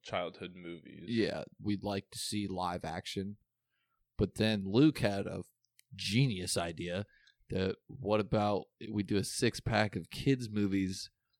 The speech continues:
Speaker 2: we'd like to see rated R? Like, animation or
Speaker 1: Or live
Speaker 2: live action.
Speaker 1: action.
Speaker 2: That's, like, I'm sure we each have our own thoughts about each.
Speaker 1: Mm-hmm. I've
Speaker 2: But
Speaker 1: got, I've got six,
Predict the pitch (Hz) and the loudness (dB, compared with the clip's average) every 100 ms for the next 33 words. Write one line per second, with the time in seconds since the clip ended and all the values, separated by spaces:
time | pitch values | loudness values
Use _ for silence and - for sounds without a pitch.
0 | _ _ _ 127 110 85 107 104 98 107 | _ _ _ 0 0 2 4 4 4 -2
1 | - - 104 95 92 - - - 98 101 | -2 2 2 4 0 -4 -12 2 4 6
2 | 98 - 92 90 - - _ _ _ _ | 4 0 0 0 -2 -12 _ _ _ _
3 | _ _ _ _ 107 107 101 - - - | _ _ _ _ 2 4 4 2 -8 -4
4 | 113 117 113 110 - 113 104 101 92 95 | -2 2 4 2 2 -2 -2 -2 2 4
5 | 92 92 101 101 104 92 107 104 104 101 | 6 4 4 2 4 6 8 8 8 6
6 | 98 - 101 98 98 101 104 98 - 98 | 4 0 0 2 2 0 -4 -4 -4 -6
7 | 110 _ - - 107 98 90 98 101 98 | -6 _ -8 0 2 2 -2 -4 -2 -4
8 | - 92 95 95 90 95 92 90 90 92 | -4 -4 -2 -4 -2 -2 -2 -2 -2 -2
9 | - 104 95 - - 110 95 87 87 87 | -2 -4 -4 -6 -6 -4 -6 -6 -8 -4
10 | - 113 113 104 107 120 120 - - - | 2 6 6 6 2 2 0 0 -4 -2
11 | 107 107 - - | -2 -2 -6 -8